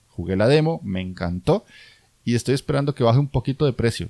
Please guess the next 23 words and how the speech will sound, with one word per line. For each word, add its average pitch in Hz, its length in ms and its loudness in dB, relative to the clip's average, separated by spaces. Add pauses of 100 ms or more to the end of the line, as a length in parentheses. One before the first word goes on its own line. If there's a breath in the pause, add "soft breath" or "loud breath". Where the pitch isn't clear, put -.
Que 95 120 -4
sigan 151 400 -2
estos 147 300 -4
especiales, 135 560 0
muchachos, 101 640 -2
con 92 300 -4
otros 139 340 -2
autores. 104 580 -4
Un 139 340 -8
abrazo". 95 840 -6 (1700)
Bueno, 92 680 -6 (160)
pues - 560 -12
haremos 127 440 2
más 113 200 -2
especiales 110 560 -2
de 98 80 -2
otros 98 400 -2
devs, 131 260 0
porque 87 300 -10
sí, 110 240 0
hay 87 100 0
muchos 95 340 -6
todavía. 85 480 -8